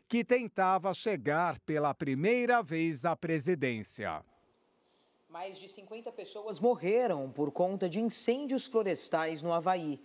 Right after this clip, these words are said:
Speaker 2: O governador local classificou a tragédia como o maior desastre natural da história do estado.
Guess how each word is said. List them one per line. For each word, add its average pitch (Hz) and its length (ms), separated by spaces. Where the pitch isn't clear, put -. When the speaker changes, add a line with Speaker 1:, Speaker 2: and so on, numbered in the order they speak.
Speaker 2:
O 127 200
governador 160 580
local 170 460
classificou 233 680
a 233 60
tragédia 160 720
como 180 380
o 196 140
maior 190 600
desastre 190 580
natural 190 460
da 196 100
história 240 640
do 160 100
estado. - 540